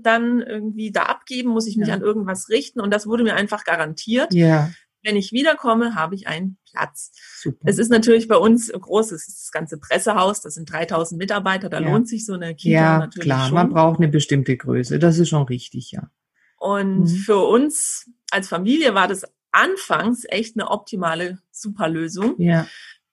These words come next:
Speaker 1: Ähm, weil ich dann tatsächlich durchstarten konnte. Aber
Speaker 2: Mhm.
Speaker 1: wie du schon gesagt hast, ich habe dann schnell gemerkt, ich möchte das gar nicht, weil ich mein Kind ja tatsächlich gar nicht so oft
Speaker 2: Mhm.
Speaker 1: sehe. Weil die Zeit,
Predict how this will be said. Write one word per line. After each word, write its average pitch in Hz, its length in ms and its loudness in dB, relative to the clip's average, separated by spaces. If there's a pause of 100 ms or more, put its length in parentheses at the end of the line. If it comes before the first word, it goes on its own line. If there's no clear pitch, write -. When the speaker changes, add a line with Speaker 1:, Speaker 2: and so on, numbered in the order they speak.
(200)
Speaker 1:
Ähm, 196 220 2
weil 196 160 2
ich 233 100 4
dann 233 140 4
tatsächlich 220 460 2
durchstarten 220 640 0
konnte. 143 400 -6
Aber 175 180 2
Speaker 2:
Mhm. 180 60 8
Speaker 1:
wie 214 60 4
du 233 100 4
schon 196 180 0
gesagt 160 320 0
hast, 226 100 -8
ich 170 140 -6
habe 185 140 -6
dann 151 120 -6
schnell 160 300 -2
gemerkt, 202 380 2
ich - 160 -12
möchte 277 320 -2
das 147 220 -4
gar 151 180 -4
nicht, 208 160 -4
weil 180 80 0
ich 185 100 -6
mein 165 140 -4
Kind 415 260 2
ja - 80 6
tatsächlich 151 560 -4
gar 143 140 -4
nicht 151 160 -8
so - 100 -10
oft 151 140 -6
Speaker 2:
Mhm. 170 40 2
Speaker 1:
sehe. 151 220 4
Weil 160 160 4
die 254 200 2
Zeit, 247 500 0